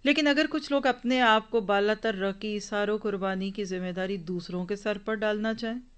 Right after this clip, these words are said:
तो सारी जमात से ये खूबी जाती रहती है। यानी वही बात है, तुम करो, तुम करो, ये तुम्हारी जिम्मेदारी है, तुम्हारी।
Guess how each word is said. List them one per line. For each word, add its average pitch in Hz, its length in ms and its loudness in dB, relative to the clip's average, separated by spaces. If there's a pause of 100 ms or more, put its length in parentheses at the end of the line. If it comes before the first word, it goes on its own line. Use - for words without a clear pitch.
(500)
तो 262 100 -2
सारी 220 520 4
जमात 262 360 2
से 240 140 -4
ये 220 140 -2
खूबी 196 340 -4
जाती 185 340 -4
रहती 175 360 -8
है। 165 160 -12 (260)
यानी 196 160 -4
वही 208 200 0
बात 208 220 0
है, 214 80 -4
तुम 185 200 -4
करो, 170 280 -8 (120)
तुम 196 180 -4
करो, 175 280 -8 (340)
ये 208 60 -2
तुम्हारी 214 320 0
जिम्मेदारी 185 460 -4
है, 196 60 -2
तुम्हारी। 190 280 -6